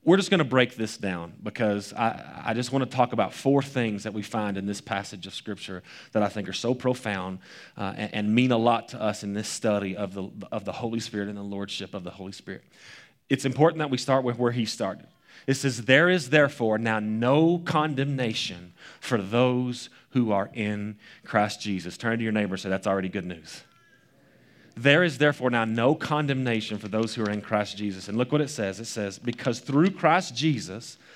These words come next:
the law of the Spirit," or the law of the Holy Spirit, "gives life to you," or g-, gives life, "has set you free from the law of sin and death."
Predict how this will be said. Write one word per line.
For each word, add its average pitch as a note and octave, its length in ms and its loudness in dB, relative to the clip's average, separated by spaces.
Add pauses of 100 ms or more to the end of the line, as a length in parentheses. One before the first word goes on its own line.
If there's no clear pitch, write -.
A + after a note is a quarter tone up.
(260)
the B2+ 120 6
law B2 440 6
of E3+ 220 2
the D3 240 2
Spirit," B2 540 2
or A#2+ 100 4
the A2 120 0
law B2+ 360 6
of D3+ 220 2
the D3+ 200 4 (280)
Holy F3+ 400 4
Spirit, A#2+ 640 0
"gives E3+ 440 2
life D#3 440 4
to D#3 120 -2
you," C#3+ 380 -2 (400)
or D#3 140 8
g-, C#3+ 160 -2
gives E3 340 4
life, A#2 320 2 (120)
"has C3 200 2
set F#3 320 6
you F#3+ 140 2
free A2 540 0 (400)
from C#3 260 2
the B2 100 4
law A#2+ 540 4 (240)
of A2 140 0
sin A#2 220 -2
and A#2 160 0
death." F#2 280 -4